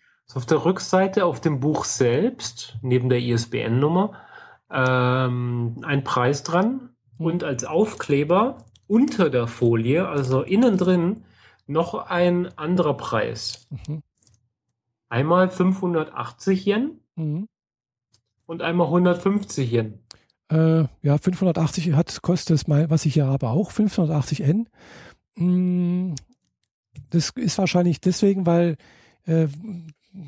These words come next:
Speaker 2: wo die, de-, deine sind wahrscheinlich auch gebraucht. Die, die, die wurden ja von, äh, bei, bei Mandrake, gell,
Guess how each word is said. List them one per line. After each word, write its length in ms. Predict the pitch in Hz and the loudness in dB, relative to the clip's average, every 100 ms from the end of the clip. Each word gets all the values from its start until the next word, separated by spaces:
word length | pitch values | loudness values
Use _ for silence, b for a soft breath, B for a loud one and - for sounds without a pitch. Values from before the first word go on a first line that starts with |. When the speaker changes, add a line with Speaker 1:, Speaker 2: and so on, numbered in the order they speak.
| 151 156 | -12 -8
Speaker 2:
wo 140 | 175 | -2
die, 360 | 170 160 185 170 214 - - | 2 2 -2 -12 -18 -12 -6
de-, 80 | 208 | 0
deine 240 | 170 190 | 2 2
sind 140 | 151 | 2
wahrscheinlich 340 | 180 165 175 190 | 0 2 2 2
auch 160 | 185 | 0
gebraucht. 600 | - - 139 131 - - - _ _ _ _ _ - | 0 0 0 -2 -4 -18 -20 _ _ _ _ _ -8
Die, 280 | 143 160 | -2 0
die, 220 | 165 151 180 | 2 0 0
die 180 | 156 | 0
wurden 160 | 180 175 | 0 2
ja 100 | 180 | 0
von, 400 | - 170 170 196 | 0 0 0 -2
äh, 220 | 160 160 | 0 0
bei, 140 | - 156 | 0 0
bei 160 | 160 | 2
Mandrake, 560 | 160 160 147 151 175 143 | 4 2 2 0 2 0
gell, 240 | 127 151 | 2 0